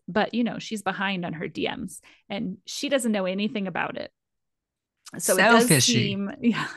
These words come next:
Speaker 1: it does seem
Speaker 2: So
Speaker 1: like she's
Speaker 2: fishy.
Speaker 1: trying to get Monica to do her dirty work here, but she doesn't wanna be the one to, like, wield the sword.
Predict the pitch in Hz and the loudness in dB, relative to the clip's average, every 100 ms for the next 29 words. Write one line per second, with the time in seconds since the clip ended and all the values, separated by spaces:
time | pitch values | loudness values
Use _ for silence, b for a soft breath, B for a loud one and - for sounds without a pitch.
0 | B - B B - 226 233 262 214 220 | B -20 B B 0 4 4 6 8 8
1 | 208 247 147 - 202 202 208 208 202 - | 6 6 4 6 6 4 2 0 0 0
2 | - 196 196 202 196 180 - 190 185 - | -2 -2 -2 -4 -4 -4 -4 -4 -4 -4
3 | 185 - - - - - 170 - - - | -4 -4 -8 -6 -8 -6 -8 -8 -10 -10
4 | - - - 185 - - - - - - | -10 -10 -10 -10 -10 -10 -10 -10 -10 -12
5 | - - - 185 - - 185 180 - - | -8 -10 -8 -8 -8 -8 -10 -12 -12 -10
6 | - - - - | -12 -10 -10 -12